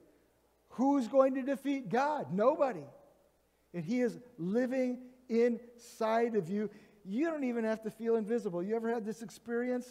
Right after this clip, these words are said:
where you feel like God doesn't see you? Like, "Hey, God, I'm right here. I wish you would pay attention to me." Who are you waving at? He's right here.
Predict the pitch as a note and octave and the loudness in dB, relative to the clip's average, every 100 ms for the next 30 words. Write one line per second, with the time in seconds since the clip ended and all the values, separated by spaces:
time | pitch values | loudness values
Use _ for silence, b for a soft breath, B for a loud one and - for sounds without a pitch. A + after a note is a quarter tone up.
0 | - - b b b b - G3+ A3+ A3+ | -16 -20 b b b b -6 -2 -2 2
1 | A#3+ B3 F#3 G#3 A3 A3 A3+ A#3 - - | 4 4 4 4 4 4 0 -2 -8 -6
2 | G#3 A3+ A#3+ A3 A3 A3 D4 C4 D4 D4 | -4 -2 0 0 0 4 4 4 4 6
3 | D4 C4 C4 D4+ C#4 C#4+ D#4 D4 C#4+ D4 | 4 4 6 6 6 2 2 6 6 6
4 | C#4+ C4 C4+ D4+ D4+ A#3+ C#4+ C4+ C4 C#4 | 2 -2 -4 -6 -6 -4 -2 -2 0 -2
5 | C#4 B3+ B3 A#3+ B3 B3 - - _ _ | -2 -6 -2 0 -2 -4 -10 -20 _ _
6 | _ _ _ _ _ _ _ _ _ _ | _ _ _ _ _ _ _ _ _ _
7 | F#3 D4+ D4+ D4 E4+ D#4+ B3+ F3 - - | -4 -2 4 6 6 4 0 0 -4 -16
8 | - _ _ _ _ _ _ _ _ _ | -20 _ _ _ _ _ _ _ _ _
9 | _ _ _ _ - A3 A3+ A#3 A3+ G#3 | _ _ _ _ -8 -6 -4 -2 -2 -2
10 | B3+ D4 C3+ | -4 -8 -12